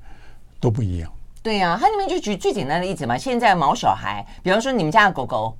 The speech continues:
Speaker 2: 它有一只柯基犬，他说呢，呃，在玩那个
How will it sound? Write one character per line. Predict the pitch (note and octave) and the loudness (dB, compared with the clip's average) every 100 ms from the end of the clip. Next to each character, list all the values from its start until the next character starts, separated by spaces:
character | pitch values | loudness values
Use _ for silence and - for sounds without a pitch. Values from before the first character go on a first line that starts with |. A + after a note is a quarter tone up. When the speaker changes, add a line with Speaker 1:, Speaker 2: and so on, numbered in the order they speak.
| - | -4
Speaker 2:
它 | F#3 | -2
有 | F3+ | -2
一 | |
只 | F3 G3+ | -2 -6
柯 | G3+ G#3 | -4 -6
基 | G#3+ | -6
犬， | G#3 A2+ - - - - | -6 -10 -10 -16 -20 -4
他 | D#4 | 0
说 | E4+ D4 | 4 6
呢， | B3+ A#3 - | 8 6 2
呃， | - F3 E3+ E3 | 4 6 6 6
在 | B3 A3 | 6 4
玩 | D#3 C#3+ C#3 | 8 8 8
那 | F#3 | 2
个 | F3+ D3+ C3+ - | 2 4 4 2